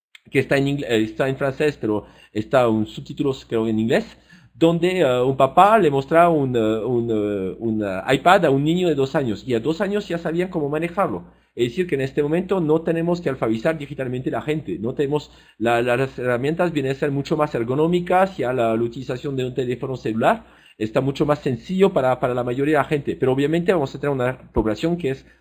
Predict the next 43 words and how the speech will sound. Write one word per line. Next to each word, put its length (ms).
eh, 120
¿cómo 180
se 80
llama?, 220
reacia 480
a 80
esto. 340
Yo 160
recuerdo 500
en, 200
eh, 240
una 160
ciudad 260
donde 220
vivo 200
en 120
Francia, 320
que 80
es 120
la 120
ciudad 240
de 80
Simuino, 680
que 460
para 160
mí 120
es 120
la 100
ciudad 280
más 160
tecnológica 520
de 80
Europa, 380
pueden 160
verificar, 640
le 100
pongo 280
el 100
nombre. 240
Y 220
la, 560
y 140
sí, 480